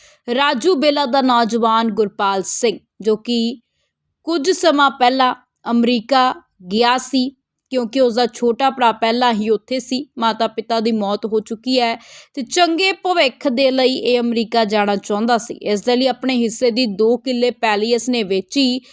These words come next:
ਹਾਲਾਂਕਿ ਪਰਿਵਾਰ ਜਿਹੜਾ ਇਸ ਬਾਰੇ ਕੁਝ ਵੀ ਕਹਿਣ ਨੂੰ ਤਿਆਰ ਨਹੀਂ ਹੈ, ਪਰ ਪਿੰਡ ਦੇ ਸਾਬਕਾ ਸਰਪੰਚ ਦਾ ਇਹ ਕਹਿਣਾ ਹੈ ਕਿ ਮੁੰਡਾ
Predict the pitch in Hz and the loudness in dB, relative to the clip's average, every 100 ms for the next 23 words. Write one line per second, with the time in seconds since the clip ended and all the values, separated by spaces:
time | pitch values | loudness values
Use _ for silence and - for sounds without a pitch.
0 | - 240 277 294 349 330 330 269 240 233 | -4 0 0 2 2 2 2 2 4 4
1 | 277 247 285 277 269 269 262 269 269 269 | 2 2 2 4 2 0 0 0 0 -2
2 | 220 240 285 269 247 240 254 240 226 214 | -2 0 0 2 2 2 -2 0 2 2
3 | 220 247 233 233 240 262 240 240 226 214 | 0 0 0 0 0 -2 -2 0 0 0
4 | 240 - 220 202 233 226 220 214 220 220 | 0 0 -2 0 -2 -4 -6 -6 -6 -4
5 | 247 220 190 226 240 233 233 254 226 214 | -2 0 0 0 2 0 0 0 0 0
6 | 220 233 220 | 2 2 2